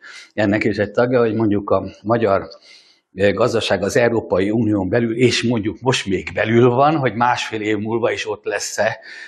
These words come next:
hogyha Orbáni rendszer ezt látja, az én már egyáltalán nem vagyok olyan biztos, és érteni kell, hogy az a rendeleti kormányzás, ami most van, az holnap reggelre bejelentheti, hogy kilépünk az Európai Unióból, vagy lassan ki is rúghatnak minket onnan.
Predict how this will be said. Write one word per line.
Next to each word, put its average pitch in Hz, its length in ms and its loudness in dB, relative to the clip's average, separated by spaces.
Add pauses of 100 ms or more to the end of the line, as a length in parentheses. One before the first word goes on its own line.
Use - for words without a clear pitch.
hogyha 110 340 0
Orbáni 104 440 0
rendszer 104 320 0
ezt 104 160 -2
látja, 107 300 0
az 101 160 -4
én 120 160 4
már 101 220 2 (240)
egyáltalán 101 600 0
nem 95 80 2
vagyok 95 300 -4
olyan 90 220 -8
biztos, 175 360 -2
és 143 160 2
érteni 110 440 0
kell, 160 200 -2
hogy 143 160 -4
az 113 140 -2
a 117 40 0
rendeleti 90 500 -8
kormányzás, 113 580 -2
ami 87 260 -6
most - 220 -16
van, 151 240 0 (220)
az - 160 -4
holnap 104 400 2
reggelre 98 420 0
bejelentheti, 98 840 -2 (220)
hogy 95 140 0
kilépünk 95 560 -2
az 92 120 -2
Európai 90 500 -4
Unióból, 92 800 0 (360)
vagy 104 320 -2 (160)
lassan 92 480 -2
ki 92 160 -6
is - 140 -4
rúghatnak - 500 -4
minket - 340 -10
onnan. 156 440 2